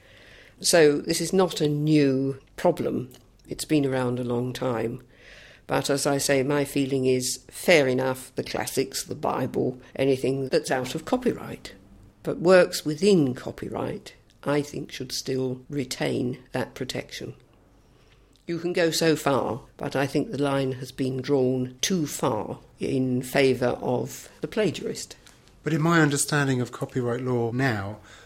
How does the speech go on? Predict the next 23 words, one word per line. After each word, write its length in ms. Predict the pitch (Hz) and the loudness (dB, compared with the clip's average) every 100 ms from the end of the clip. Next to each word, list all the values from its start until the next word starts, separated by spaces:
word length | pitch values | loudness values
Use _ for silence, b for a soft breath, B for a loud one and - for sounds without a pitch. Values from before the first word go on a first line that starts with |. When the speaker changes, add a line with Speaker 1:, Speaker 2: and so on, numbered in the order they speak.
| B 127 | B -4
Speaker 2:
what's 300 | 127 135 - | -2 -2 -6
protected 600 | - - 147 - 117 113 | -4 -2 -2 -4 -4 -2
is 220 | 110 - | -2 -2
the 100 | 127 | -4
expression, 680 | - - 131 - 101 95 113 - - | -6 -2 0 2 0 -4 -10 -20 -8
not 320 | 117 123 - - | -2 -2 -2 -4
the 120 | 110 | -2
underlying 480 | 113 107 107 107 104 | -2 -2 -2 -2 -2
idea. 460 | 104 113 101 98 - _ _ - | -4 -4 -6 -8 -14 _ _ -4
Speaker 1:
That's 280 | 170 - 160 | -4 0 4
right, 340 | 135 - - - - | 4 2 -6 -8 4
but 680 | 151 - - - - - - - | 4 4 0 -2 -2 -8 -14 4
there 460 | 160 160 151 131 - | 8 10 8 4 2
are 480 | 151 143 127 139 127 - | 2 2 2 -2 -6 -2
constant 920 | 190 160 151 - 131 123 - - - - | 2 4 2 2 2 2 -2 -6 -6 0
questions 580 | 160 151 - 131 127 | 0 0 -4 -6 -6
about 540 | 127 135 127 123 - - - | -6 -2 -2 -4 -8 -12 -18
the 60 | |
protection 460 | 147 143 151 - 151 | -12 -6 -6 -4 -8
of 60 | 131 | -4
formats, 640 | 170 175 - - - - | -2 -2 -4 -10 -12 -10
for 140 | - | -10
instance. 640 | - - - - - - | -10 -10 -8 -10 -12 -20